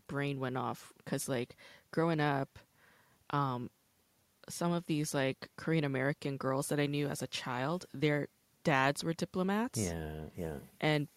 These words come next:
Speaker 1: boy, were they bougie ass bitches. <laughs> Like, Lord have mercy,
Speaker 2: <clears throat>
Speaker 1: these fucking bitches, like, their mothers were, like,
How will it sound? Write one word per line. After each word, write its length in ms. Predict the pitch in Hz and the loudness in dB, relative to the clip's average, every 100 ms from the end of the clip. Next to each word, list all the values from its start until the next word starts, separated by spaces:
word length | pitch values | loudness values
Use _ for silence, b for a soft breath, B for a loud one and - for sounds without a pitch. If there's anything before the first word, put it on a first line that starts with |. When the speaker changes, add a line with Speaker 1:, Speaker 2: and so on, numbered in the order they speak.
| - | 2
Speaker 1:
boy, 400 | 175 185 196 208 - | 6 8 8 6 6
were 180 | 160 151 | 6 6
they 340 | 156 151 156 - | 6 4 2 -6
bougie 760 | 139 147 151 151 156 160 156 147 | -12 0 2 4 2 2 2 2
ass 340 | 139 135 147 - | 2 2 2 10
bitches. 760 | 440 - 453 453 - 415 - - | 10 10 12 12 12 4 4 -4
<laughs> 120 | - | 6
Like, 640 | - 480 302 302 - 381 - - B B B B - | 12 12 12 12 12 0 2 2 B B B B 6
Lord 580 | 185 196 208 214 220 | 10 12 12 12 12
have 300 | 240 175 160 | 10 10 10
mercy, 640 | 175 175 190 - 226 208 - | 6 8 8 6 6 8 8
Speaker 2:
<clears throat> 60 | |
Speaker 1:
these 320 | 113 190 214 - | 6 4 4 8
fucking 440 | 214 208 202 190 | 8 8 4 6
bitches, 400 | 185 190 - 170 | 6 6 4 8
like, 220 | 151 - | 8 8
their 180 | 160 208 | 10 10
mothers 720 | 196 156 147 180 220 262 - | 10 8 8 8 8 8 6
were, 200 | 156 143 | 6 6
like, 460 | 117 92 104 - | 8 6 6 2